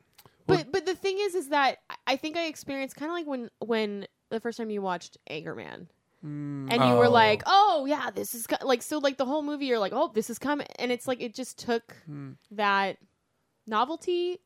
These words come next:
Speaker 1: away. I would
Speaker 3: That's
Speaker 1: watch
Speaker 3: pretty
Speaker 1: it.
Speaker 3: fair.
Speaker 2: Get,
Speaker 1: I would
Speaker 2: get ready to watch it again next
Speaker 1: No,
Speaker 2: year.
Speaker 1: I would
Speaker 2: <laughs>
Speaker 1: watch,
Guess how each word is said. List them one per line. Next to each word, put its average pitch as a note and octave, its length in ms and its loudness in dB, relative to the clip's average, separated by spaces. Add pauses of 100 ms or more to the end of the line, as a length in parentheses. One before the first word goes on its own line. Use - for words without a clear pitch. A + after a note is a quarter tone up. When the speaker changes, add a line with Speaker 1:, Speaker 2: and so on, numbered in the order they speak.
(100)
Speaker 1:
away. E4+ 340 0
I C4+ 120 6
would C#4 160 -2
Speaker 3:
That's B3+ 120 4
Speaker 1:
watch D4 140 -2
Speaker 3:
pretty - 160 2
Speaker 1:
it. - 80 -10
Speaker 3:
fair. G3 120 -4
Speaker 2:
Get, F3+ 260 0
Speaker 1:
I E4+ 100 4
would F4 80 6
Speaker 2:
get F3 120 2
ready G3 200 4
to F#3+ 80 4
watch E3+ 240 4
it D#3 80 0
again C#3+ 200 0
next C3+ 260 -4
Speaker 1:
No, G#4 80 8
Speaker 2:
year. G#4 100 12
Speaker 1:
I G4 100 12
would F#4+ 220 10
Speaker 2:
<laughs> - 260 8
Speaker 1:
watch, D#3+ 120 -2